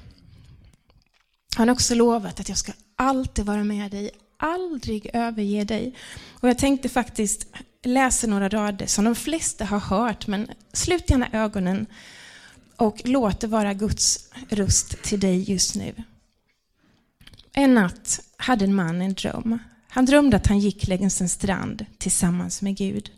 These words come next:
Och på himlen trädde plötsligt händelser från hans liv fram. Han märkte att vid varje period i livet så fanns spår i sanden av två par fötter. Det ena spåret var hans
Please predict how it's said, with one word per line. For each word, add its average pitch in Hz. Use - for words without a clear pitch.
Och -
på -
himlen 220
trädde 220
plötsligt 226
händelser 196
från 208
hans 185
liv 240
fram. 214
Han 254
märkte 349
att 226
vid 226
varje 269
period 220
i 202
livet 185
så -
fanns 214
spår 180
i 208
sanden 180
av 185
två 247
par 190
fötter. -
Det -
ena 208
spåret 262
var 208
hans 202